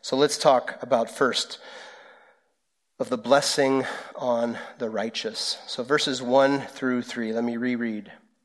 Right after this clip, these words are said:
"Blessed is the man or woman who walks not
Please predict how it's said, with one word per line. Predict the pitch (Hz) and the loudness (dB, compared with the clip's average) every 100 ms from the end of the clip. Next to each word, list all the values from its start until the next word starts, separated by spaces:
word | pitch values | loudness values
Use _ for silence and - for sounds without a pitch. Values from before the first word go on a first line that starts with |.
| _ _ _ _ _ _ _ _ _ _ _ - - _ _ _ _ _ | _ _ _ _ _ _ _ _ _ _ _ -14 -14 _ _ _ _ _
"Blessed | - 180 214 190 | 4 6 6 2
is | 175 | 2
the | 160 | 4
man | 139 123 117 127 | 6 6 4 4
or | 143 | 2
woman | 135 113 90 95 92 - _ _ _ _ _ _ _ _ _ _ _ _ _ - | 2 0 0 -10 -18 -20 _ _ _ _ _ _ _ _ _ _ _ _ _ -8
who | 156 | -6
walks | 131 123 170 165 170 - 151 | -2 4 6 6 2 -4 0
not | 143 180 160 113 - - | 4 6 6 4 2 -6